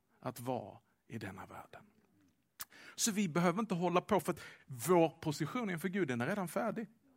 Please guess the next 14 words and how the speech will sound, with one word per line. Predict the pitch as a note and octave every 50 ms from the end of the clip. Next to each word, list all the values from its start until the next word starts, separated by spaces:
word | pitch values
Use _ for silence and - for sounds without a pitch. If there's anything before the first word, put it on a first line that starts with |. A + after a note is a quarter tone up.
| _ _
Så | - G3+
vi | F#3
behöver | E3 A3
inte | A#3+ -
fila | F#3 - A#3 A#3+ A3+ F3+ - -
på | - B3+
den, | C4+ F#3+ C#3 A2 - - -
utan | - E3 D3+ D#3+ D#3
vi | F3+
ska | - C3
bara | C#3+ G#3 F#3 B2 - -
ikläda | E3+ F#3+ G3+ F3+ - - - - G#2 F#2 F#2+ - -
oss | F#2+ -
den. | - - -